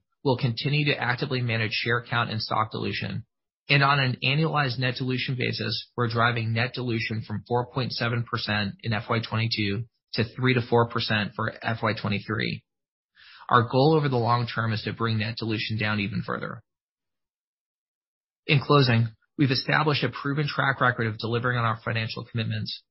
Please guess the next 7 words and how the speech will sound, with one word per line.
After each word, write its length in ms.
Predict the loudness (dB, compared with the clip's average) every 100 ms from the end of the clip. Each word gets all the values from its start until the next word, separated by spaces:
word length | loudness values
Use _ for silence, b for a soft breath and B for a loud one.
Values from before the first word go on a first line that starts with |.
| -2
in 140 | 0
both 160 | 2 2
stable 580 | -2 -6 -4 -2 -2 -2
and 220 | -2 -2 0
uncertain 480 | -2 -2 -2 -4 -4
economic 460 | -4 0 0 -2
environments. 680 | -4 -4 -4 -4 -8 -10 -14